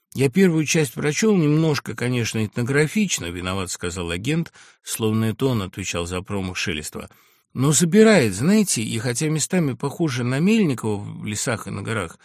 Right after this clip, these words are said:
но безусловный писатель, и жаль было бы, если». «Вот мы гадать и не будем», припечатал Бутыкин. «Что до товарища Шелестова, то как вам сказать?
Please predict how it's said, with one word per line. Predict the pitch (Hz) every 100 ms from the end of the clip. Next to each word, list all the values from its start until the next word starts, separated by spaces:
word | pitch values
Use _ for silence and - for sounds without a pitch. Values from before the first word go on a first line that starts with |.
| - - _ -
но | 120
безусловный | 139 175 156 160 - 220 175 113 92
писатель, | - 113 - 104 - - 107
и | 117
жаль | 120 170 180 139
было | 127 113
бы, | 101 101
если». | 104 120 - 110 101 _ _ _ _ _ _
«Вот | - 190 214
мы | 220 220
гадать | 190 180 196 190
и | 220
не | 220
будем», | 170 143 135 117 123 113
припечатал | 107 104 98 123 110 90 95
Бутыкин. | 95 92 85 - 82 - _ - - -
«Что | - 233
до | 208
товарища | 196 196 208 190 143 170
Шелестова, | 160 262 254 170 165 143 127
то | - 214
как | 254 220
вам | 135 104
сказать? | - 85 78 80